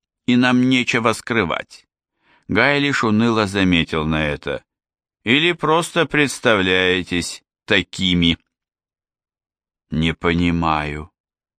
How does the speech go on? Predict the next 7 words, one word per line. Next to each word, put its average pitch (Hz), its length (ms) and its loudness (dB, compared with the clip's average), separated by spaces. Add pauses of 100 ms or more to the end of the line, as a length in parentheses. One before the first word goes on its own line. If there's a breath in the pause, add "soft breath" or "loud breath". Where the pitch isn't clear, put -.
(340)
Сначала 104 680 2
они 98 200 0
тебе 98 300 -2
три 101 240 -4
часа 92 400 -2
полощут 87 680 0
мозги, 78 640 -4